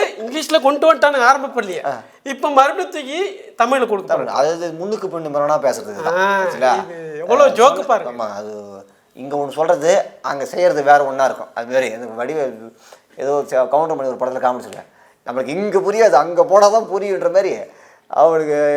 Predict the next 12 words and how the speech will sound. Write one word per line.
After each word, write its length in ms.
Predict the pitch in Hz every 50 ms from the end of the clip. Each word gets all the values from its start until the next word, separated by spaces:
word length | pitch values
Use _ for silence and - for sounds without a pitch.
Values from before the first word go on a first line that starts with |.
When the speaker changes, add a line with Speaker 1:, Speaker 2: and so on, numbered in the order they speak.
| 143 143
Speaker 2:
சொல்லும் 300 | - 175 180 196 208 202
போது 160 | 196 226 240 240
இங்க 120 | 220 196 196
ஒண்ணு 160 | 190 185 - 190
சொல்லிட்டு, 220 | 190 190 208 220
ஆனா 180 | 202 190 190 175
செய்யறது, 360 | 175 180 185 214 220 190 185
இப்ப 140 | 151 170 165
செய்யறது 340 | 165 175 190 208 185 208 185
வேற 200 | 165 165 170 165 165
ஒண்ணா 220 | 151 143 135 139
இருக்கும். 260 | 135 117 - 104 -